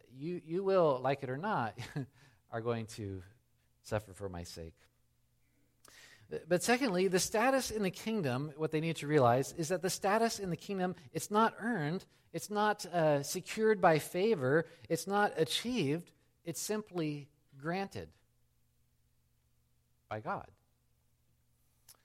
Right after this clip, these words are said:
Verse forty, he says, "But to sit at my right hand or at my left," you know, in these places of, of honor, "it's not mine to grant, but it is for those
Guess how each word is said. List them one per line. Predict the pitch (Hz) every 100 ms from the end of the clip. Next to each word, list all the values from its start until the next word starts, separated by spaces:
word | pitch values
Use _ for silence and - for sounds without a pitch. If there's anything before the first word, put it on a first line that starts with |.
| _ _ _ -
Verse | 135
forty, | - 170 185 110 139 - _ _ _ _ _ _ _ _
he | 139
says, | 143 139
"But | 151 202 165 -
to | 156
sit | - 185 185
at | 165
my | 160
right | 156 151 151
hand | 156 156
or | 156
at | 143
my | 123
left," | 120 123 143 143 131
you |
know, | 127
in | 117
these | 113
places | - 139 131 120 113
of, | 113
of | 113 107 -
honor, | 107 117 131 135 135 _ _ _ _ _
"it's | 160 - -
not | 135 139
mine | 127 127 131
to | 120
grant, | 127 151 95 _ - _ _ _ _ _ _ _ _ _ _ _ -
but | 127
it | 127
is | 123 135 135 - -
for | 120
those | 135 151 143 151 -